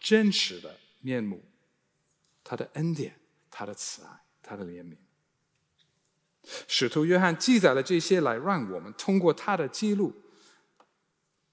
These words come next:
来见，自己见到耶稣的荣光。所以我们能够认识神，是借着使徒对耶稣的目击见证。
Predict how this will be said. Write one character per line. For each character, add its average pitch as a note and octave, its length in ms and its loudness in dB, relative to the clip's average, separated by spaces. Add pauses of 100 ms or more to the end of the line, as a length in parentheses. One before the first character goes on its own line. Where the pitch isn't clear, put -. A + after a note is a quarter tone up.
(720)
来 G2+ 320 -14 (260)
见， F3+ 420 4 (640)
自 B3 160 -2
己 - 140 -8
见 B2+ 320 -4
到 G#2 240 -8 (200)
耶 A#2 140 -12
稣 G#2+ 220 -10
的 G2 220 -16 (100)
荣 F2 240 -20
光。 F#2+ 260 -18 (1500)
所 D3 280 6
以 C#3+ 220 6 (240)
我 G2+ 100 -12
们 B2+ 200 -6
能 F#2 160 -10
够 A#2+ 200 -8
认 D#3+ 200 -6
识 - 120 -8
神， - 320 -12 (280)
是 - 180 -4
借 B3 320 8
着 B2+ 160 0
使 - 280 -6
徒 D3+ 340 -12 (180)
对 C#3 220 2
耶 C#3 180 -6
稣 C#3 240 -6
的 F#2+ 220 -12 (320)
目 E3 240 -2
击 B2 200 -10
见 A#2+ 280 -10
证。 A2+ 240 -12